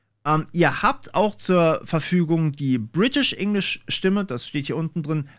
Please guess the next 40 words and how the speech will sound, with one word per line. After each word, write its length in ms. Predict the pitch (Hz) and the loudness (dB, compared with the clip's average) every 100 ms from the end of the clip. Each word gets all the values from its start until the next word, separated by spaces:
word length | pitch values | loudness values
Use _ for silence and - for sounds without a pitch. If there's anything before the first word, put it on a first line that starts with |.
| _ | _
A 220 | 143 190 | 2 2
ist 300 | - 160 - - | 2 -4 -8 -6
American 520 | 165 175 208 226 220 | 0 2 0 -2 -6
English 480 | - 202 196 190 - - | -6 -2 0 -2 -4 -4
und 280 | 147 123 | -2 0
B 180 | 139 156 | 0 0
ist 400 | - 143 - - | 0 -4 -6 -4
British 320 | 143 147 127 - | -2 0 -2 -4
English. 360 | 113 90 - - - | -8 -8 -12 -18 -2
Wenn 100 | 156 | 2
ihr 40 | |
eine 120 | 175 | 4
andere 200 | 170 214 | 2 0
Stimme 260 | 190 190 165 | 0 2 4
haben 220 | 156 143 | 4 4
wollt, 260 | 156 170 - | 4 2 -2
könnt 160 | 143 | -8
ihr 60 | 135 | -8
das 100 | 127 | -8
einfach 220 | - 123 | -6 -6
benutzen 500 | 120 120 151 - 143 - - - | -6 -4 -4 -4 -6 -8 -14 -10
und 80 | |
könnt 160 | 143 156 | 0 0
dann 100 | 139 | 2
einfach 220 | 127 123 | 0 0
sagen, 180 | 127 143 | 0 0
okay, 200 | 143 160 | -2 -6
ich 180 | - 147 | -6 -2
möchte 320 | 147 - 127 | -2 -2 -2
halt 160 | 135 139 | -2 -2
hier 220 | 143 135 | -2 0
nicht 340 | 151 170 - | 0 -2 -4
die 240 | 139 131 - | -2 0 0
Voice 440 | 117 131 139 135 - | -4 2 2 0 0
A 200 | 117 127 | 0 2
F, 240 | 190 - | 0 -4
das 220 | - - | -8 -4
wäre 260 | 123 117 110 | -4 -2 -4
von 380 | - - 143 131 | -6 -2 0 4
null, 260 | 160 175 | 4 2